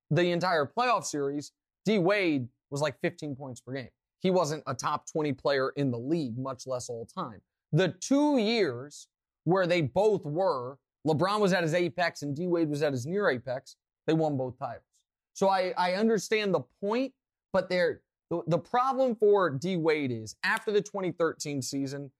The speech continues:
his knees were shot. The problem for LeBron is twenty eleven, he spit the bit, or else they'd have won that title. D Wade was good enough. But a huge part of D Wade's legacy comes years before LeBron joins the team. What he did that oh six postseason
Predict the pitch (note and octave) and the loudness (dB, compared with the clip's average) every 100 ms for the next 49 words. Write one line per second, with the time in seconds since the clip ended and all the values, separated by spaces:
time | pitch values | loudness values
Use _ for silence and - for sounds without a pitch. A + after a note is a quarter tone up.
0 | _ D#3+ C3 D3 C#3 A2+ G#2 - G2 - | _ 0 0 0 -4 -6 -10 -14 -16 -16
1 | _ _ _ _ E3+ - - G3 F3+ F#3+ | _ _ _ _ 0 0 0 0 0 -2
2 | E3+ E3 D#3+ B3 C4 G#3+ F#3+ - - G3 | -4 -4 0 2 2 2 0 0 -4 -2
3 | F3+ F3 G3 E3 E3+ E3 _ _ _ _ | 0 2 2 2 -2 -8 _ _ _ _
4 | _ - E3 - G#3 G3+ D#3 D3 C#3 - | _ 0 0 0 -2 -2 -2 0 0 -2
5 | _ _ D3+ D#3+ C3+ D#3 C#3+ D3 C#3 C3 | _ _ 0 0 0 -2 -2 -2 -6 -8
6 | B2 B2 G#2+ - D3 D#3+ D3 C#3+ B2+ A2+ | -10 -12 -12 -8 -2 0 2 0 -2 -6
7 | C3+ G#2 - _ _ _ - F#3 E3+ - | -8 -8 -12 _ _ _ 0 2 2 0
8 | B3 C4+ C4 - A3+ G3+ C#3+ F#3+ G3 F#3 | 2 4 4 2 2 2 0 -2 0 2
9 | D#3 C#3 F3 G3 E3 A#2+ A2+ - _ _ | 2 2 2 2 0 -6 -12 -16 _ _
10 | _ G3 F3+ B2 C#3+ G3 C4 C4 F#3 F#3 | _ 0 2 2 2 2 4 2 0 -2
11 | - G#3+ G#3 E3+ D#3 D3 E3+ D#3+ C3+ E3+ | 2 6 6 4 0 0 -2 -2 -4 -4
12 | E3 B2 B2+ - F3+ B2 G#2 - _ _ | -6 -8 -10 -8 -6 -6 -10 -16 _ _
13 | - D4+ F#4 D#4+ G3 A3 E3+ D#3 E3+ F3+ | 2 2 2 2 4 4 2 0 0 0
14 | G3 F3+ F#3 - D#3+ D#3+ - F3+ F3 G3 | 0 -2 -6 -6 -2 -2 -2 -6 -6 -10